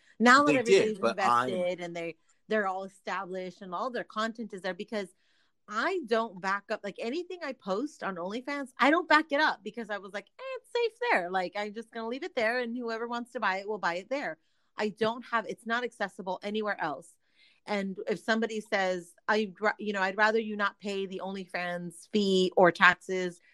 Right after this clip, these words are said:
Speaker 1: let me just buy it direct," like, half of the time I don't have that shit anymore. Like,
Speaker 2: Mm.
Speaker 1: I'm like, "No, that's the only place that you can get it." So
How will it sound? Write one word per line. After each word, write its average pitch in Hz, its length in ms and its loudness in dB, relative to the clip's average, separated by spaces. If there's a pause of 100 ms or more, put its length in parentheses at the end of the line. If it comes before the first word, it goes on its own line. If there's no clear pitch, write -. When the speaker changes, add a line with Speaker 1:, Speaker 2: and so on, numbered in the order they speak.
(120)
Speaker 1:
let 208 120 2
me 214 80 2
just 185 220 -6
buy 165 180 4
it 165 120 -6
direct," 170 480 -2
like, 185 180 -6 (180)
half 302 180 0
of 480 200 -8
the - 40 -18
time 247 220 -6
I 247 60 -6
don't 302 160 -6
have 370 160 -8
that - 140 -10
shit 165 180 -10
anymore. 156 440 -14 (320)
Like, 123 220 -4
Speaker 2:
Mm. 170 40 0
Speaker 1:
I'm 180 100 0
like, 196 180 -4
"No, 254 200 6
that's 196 240 0
the 214 100 -6
only 208 180 -4
place 202 280 -6
that 180 120 -4
you 190 100 -10
can 180 160 -10
get 214 160 2
it." 151 180 -6
So 185 440 0